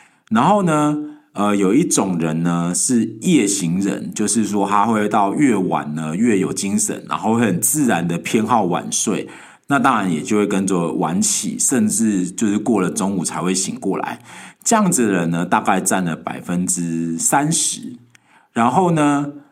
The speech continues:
呃，有一些呢，会是剩下来，就是会介于了百分之三十，呃，就是说会介于这两者之间的地带，然后可能会稍稍微的往夜行人的地方偏。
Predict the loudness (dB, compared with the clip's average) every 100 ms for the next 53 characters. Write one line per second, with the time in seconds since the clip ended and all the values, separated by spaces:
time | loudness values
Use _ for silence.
0 | _ -4 0 2 2 2 2 2 2 4
1 | 4 4 2 2 0 0 0 4 4 2
2 | 2 4 4 4 2 2 2 2 4 4
3 | 4 2 2 2 2 2 2 2 4 4
4 | 2 0 -2 -4 -4 -4 0 0 2 2
5 | 2 2 2 0 -2 -6 -10 -14 -20 -20
6 | _ _ -2 0 2 2 4 4 4 4
7 | 4 4 4 4 2 2 0 0 0 0
8 | -2 0 0 0 0 -2 -2 -2 -2 -2
9 | -2 0 0 0 0 0 0 0 0 0
10 | 2 0 2 2 2 2 0 -2 -2 -2
11 | -4 -2 2 2 2 -2 -2 -2 -4 -4
12 | -4 -2 -2 -4 -6 -6 -8